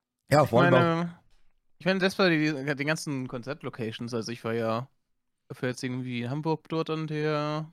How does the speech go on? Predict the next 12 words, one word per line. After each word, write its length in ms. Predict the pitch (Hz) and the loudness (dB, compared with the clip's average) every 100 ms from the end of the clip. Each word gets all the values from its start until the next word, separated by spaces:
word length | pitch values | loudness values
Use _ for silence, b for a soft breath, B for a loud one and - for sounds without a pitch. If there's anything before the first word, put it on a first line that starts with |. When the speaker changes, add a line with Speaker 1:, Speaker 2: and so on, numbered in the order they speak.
| - | -8
Speaker 2:
Barclays 320 | 160 175 170 | -6 -6 -6
Arena, 260 | 180 185 190 | -4 -4 -6
ne? 180 | 214 - _ - | -8 -12 _ -8
Speaker 1:
Ja. 140 | 113 - _ _ _ _ _ _ _ _ _ _ | -8 -8 _ _ _ _ _ _ _ _ _ _
Speaker 2:
Und 240 | - 139 127 | -6 -4 -4
da 80 | |
war 160 | 117 143 | 0 2
auch 100 | 170 | 2
irgendwie 300 | 123 110 113 | 0 -4 -6
so 200 | 113 120 | -4 -4
ein 120 | 120 | -6
Bier, 420 | 117 127 127 127 | -2 0 2 2